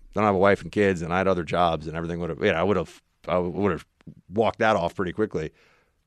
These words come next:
But what a stunningly evil,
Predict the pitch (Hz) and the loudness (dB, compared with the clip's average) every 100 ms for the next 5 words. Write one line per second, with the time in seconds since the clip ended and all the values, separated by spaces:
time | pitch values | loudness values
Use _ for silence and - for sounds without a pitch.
0 | _ _ - 104 - 214 - - - - | _ _ -12 -8 -2 -2 -2 -6 -6 -6
1 | - 135 147 151 135 113 101 87 - _ | -4 0 2 2 0 0 -2 -4 -8 _
2 | _ _ _ - 160 185 170 135 98 85 | _ _ _ 0 8 10 10 8 6 2